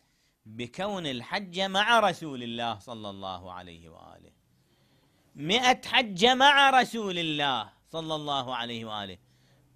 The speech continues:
هاي إلها قيمة أكثر. أنت لما تروح تحج وحدك، تعتمر وحدك، مثل ما تروح ويا عالم، لو تحس غير شي هاي،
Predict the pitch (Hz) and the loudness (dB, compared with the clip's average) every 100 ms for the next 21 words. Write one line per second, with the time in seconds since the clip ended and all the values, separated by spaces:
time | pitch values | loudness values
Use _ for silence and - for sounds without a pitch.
0 | - 95 98 107 127 113 120 143 139 143 | -12 -10 -10 -10 -12 -10 -8 -8 -8 -8
1 | 147 170 160 135 _ _ _ _ _ 147 | -10 -8 -8 -8 _ _ _ _ _ -6
2 | 160 135 151 147 156 156 147 165 185 170 | -6 -6 -4 -4 -6 -8 -8 -10 -14 -14
3 | 160 _ _ _ _ 180 175 165 185 160 | -16 _ _ _ _ -12 -8 -4 -4 -4
4 | 131 117 - 156 143 170 175 165 170 143 | -12 -14 -10 -10 -10 -12 -8 -6 -6 -8
5 | 131 104 _ _ _ _ _ _ 113 120 | -10 -16 _ _ _ _ _ _ -16 -12
6 | 165 175 185 180 180 185 185 190 180 190 | -12 -6 -6 -6 -10 -12 -10 -6 -4 -2
7 | 196 208 220 233 - _ _ _ _ _ | -2 -4 -8 -12 -20 _ _ _ _ _
8 | _ _ _ _ _ _ _ _ _ 123 | _ _ _ _ _ _ _ _ _ -12
9 | 127 - 151 131 131 165 180 185 175 175 | -12 -12 -14 -10 -6 -6 -6 -8 -6 -6
10 | 170 156 | -8 -14